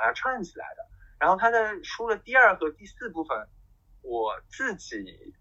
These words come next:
本身觉得是塞巴尔德本人在，在欧洲各地巡游之后写出来的这么一个故事啊。我个人其实最喜欢的还是，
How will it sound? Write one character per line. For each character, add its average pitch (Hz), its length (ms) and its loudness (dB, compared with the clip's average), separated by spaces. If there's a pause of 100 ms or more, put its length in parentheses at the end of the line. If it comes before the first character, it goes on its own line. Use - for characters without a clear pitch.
(220)
本 110 200 2
身 190 500 -2 (640)
觉 113 180 0
得 151 220 2
是 139 600 -4
塞 185 200 2
巴 156 60 6
尔 127 100 6
德 135 100 -6
本 110 300 -2
人 92 340 -8
在， 165 100 6 (960)
在 165 120 8
欧 160 240 2
洲 165 240 -2
各 160 200 -2
地 147 60 -12 (140)
巡 - 340 -10
游 - 160 0
之 - 140 -10
后 123 420 0 (560)
写 107 320 -2
出 - 160 0
来 147 140 6
的 117 100 -4
这 117 140 -10
么 110 100 -8
一 101 80 -12
个 101 100 -10
故 117 200 -10
事 - 160 -6
啊。 - 80 -12 (560)
我 156 120 2
个 277 180 8
人 233 160 4
其 214 180 -6
实 170 560 -4 (200)
最 262 160 -4
喜 - 180 -8
欢 143 240 0
的 160 80 2
还 110 220 -4
是， 147 500 -6